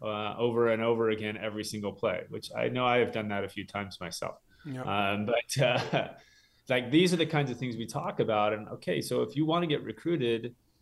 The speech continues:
Speaker 1: and there's a really good player on the, the left-hand side, a really good player on the right-hand side, and playing-wise, it's all kinda pretty equal.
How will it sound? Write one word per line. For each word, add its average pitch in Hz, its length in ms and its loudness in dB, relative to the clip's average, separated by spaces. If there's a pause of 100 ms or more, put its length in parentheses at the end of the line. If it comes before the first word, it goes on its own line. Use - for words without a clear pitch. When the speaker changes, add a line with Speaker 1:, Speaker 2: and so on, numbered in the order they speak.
(280)
Speaker 1:
and 113 340 -2
there's 110 560 0 (220)
a 95 100 -10
really 107 300 2
good 139 200 2
player 143 280 6
on 131 260 4
the, 127 60 -2
the 127 180 -6
left-hand 127 460 0
side, 147 260 4
a 123 40 -4
really 120 180 0
good 123 140 -4
player 131 140 0
on 123 60 -2
the 117 60 -2
right-hand 131 380 -2
side, 139 320 0
and 104 120 -10
playing-wise, 117 880 0
it's - 140 -14
all 151 200 2
kinda 147 540 0
pretty 143 260 -6
equal. 175 440 -4